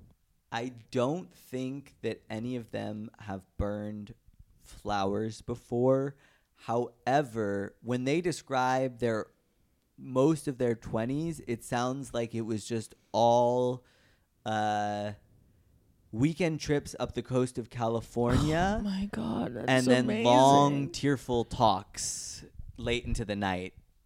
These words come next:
Speaker 2: But, like, good talks?
Speaker 1: Good and bad.
Speaker 2: I want
Speaker 1: They
Speaker 2: that.
Speaker 1: met young, you know?
Speaker 2: How young?
Speaker 1: Like, twenty-two? <sighs> In Africa.
Speaker 2: Stop.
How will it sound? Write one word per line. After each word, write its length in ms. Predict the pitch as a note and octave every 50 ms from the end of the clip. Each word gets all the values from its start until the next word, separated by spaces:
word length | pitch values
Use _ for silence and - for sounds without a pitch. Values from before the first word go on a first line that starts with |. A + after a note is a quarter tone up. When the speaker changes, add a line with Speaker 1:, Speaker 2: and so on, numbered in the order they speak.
| - -
Speaker 2:
But, 140 | - A#3+ A3
like, 360 | A3 G#3+ G#3 G3+ - - - _ - F#3 _ _
good 320 | - F#3+ F#3+ G#3+ A#3+ A#3 -
talks? 880 | - A#3 C4 C#4 C#4+ D4+ D#4+ D#4+ _ - - - - - - - - - - - C3
Speaker 1:
Good 160 | - F#3 A#3
and 160 | B3+ B3+ A#3+ A3
bad. 480 | G#3 A#3+ A3+ E3 A#2+ G#2 F#2+ G3 - - - - - _ _ _ - - -
Speaker 2:
I 200 | - G#3+ G#3+ G#3+
want 320 | G#3 G3+ G3 G3+ A3 -
Speaker 1:
They 80 | - A2
Speaker 2:
that. 180 | A2 - -
Speaker 1:
met 180 | D#3 F3 F3 C#3+
young, 420 | D3 D3+ D#3 D3 A2+ G2+ F#2+ F2 F2
you 120 | G2 G#2
know? 340 | G#2 G2+ G#2 A2+ C3+ D3+ D3 C#3 - - -
Speaker 2:
How 240 | - - G3 G3 F#3 F3+
young? 440 | F3+ F3 E3+ E3+ F3 F3 F3 F3 - - - - - -
Speaker 1:
Like, 140 | - G#2
twenty-two? 680 | - - B2 A2+ A2+ G#2+ - - G#2 A2 C3 D#3 F3+ F3+ - - - - - - -
<sighs> 880 | - - - - - - - - - - - - - - _ _ _ -
In 140 | A#2+ A2+ G#2
Africa. 600 | A2+ B2 B2 - G2+ F#2 - - C2 C2+ - - _ - - _ _ _ _ _ _ _ _ _ _ _ _ _ _ _ _ _ - - - -
Speaker 2:
Stop. 460 | - - - - G3 F3+ F3+ E3 -